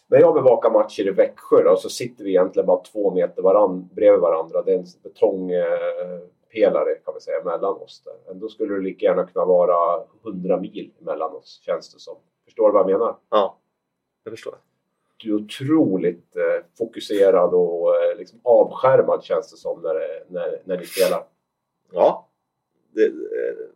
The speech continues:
Speaker 2: det finns väl någon som har gjort misstaget att försöka prata med mig under match. Och det,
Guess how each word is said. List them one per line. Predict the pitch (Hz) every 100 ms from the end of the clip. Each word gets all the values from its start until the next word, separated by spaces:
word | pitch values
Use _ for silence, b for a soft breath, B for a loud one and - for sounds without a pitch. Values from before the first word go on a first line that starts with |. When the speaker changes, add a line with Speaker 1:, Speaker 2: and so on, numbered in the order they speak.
| _
Speaker 2:
det | _
finns | 147 147
väl | 123
någon | 95 90
som | 110
har | 110
gjort | -
misstaget | 101 - 80 82
att | 80
försöka | - 87 85
prata | - 80 -
med | 78 71
mig | -
under | - -
match. | - - -
Och | -
det, | - -